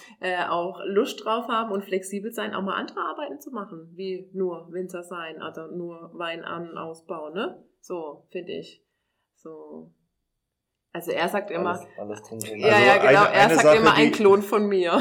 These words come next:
Speaker 3: ein, ein, eine
Speaker 1: <laughs>
Speaker 3: Sache, die ich absolut sagen kann, äh, also ich hab auch auf einem Weingut eine Ausbildung gemacht, das einen massiven Hochzeitsbetrieb hatte und die
Speaker 1: Ja.
Speaker 3: haben ein Parkgelände mit, keine Ahnung, fünf Hektar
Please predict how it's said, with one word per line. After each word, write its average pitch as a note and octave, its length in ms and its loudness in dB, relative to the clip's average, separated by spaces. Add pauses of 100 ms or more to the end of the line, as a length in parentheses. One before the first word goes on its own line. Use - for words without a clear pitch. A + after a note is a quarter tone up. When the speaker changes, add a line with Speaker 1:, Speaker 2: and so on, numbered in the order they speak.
(120)
Speaker 3:
ein, C4+ 160 6
ein, - 360 8
eine D3 260 6
Speaker 1:
<laughs> - 20 2
Speaker 3:
Sache, D3 300 4
die C3+ 120 -2
ich - 160 -6
absolut C3+ 400 -4
sagen B2 340 -2
kann, C3 360 -8
äh, G#2+ 220 -4
also A#2 120 0
ich A#2 120 -4
hab C3 140 -4
auch - 120 -2
auf B2 160 -6
einem A#2+ 100 -8
Weingut A#2 320 -6
eine G#2+ 80 -8
Ausbildung A2+ 360 -6
gemacht, A2 340 -8
das - 240 -8 (100)
einen A2 120 -10
massiven G#2+ 480 -8
Hochzeitsbetrieb G2+ 800 -10
hatte A#2 280 -8
und G#2 120 -10
die G2+ 60 -4
Speaker 1:
Ja. G2 40 -2
Speaker 3:
haben G2+ 120 -8
ein F#2+ 100 -18
Parkgelände A#2 720 -10
mit, F#2+ 220 -14
keine G2 180 -12
Ahnung, F#2+ 180 -12
fünf A2 280 -14
Hektar G#2+ 420 -6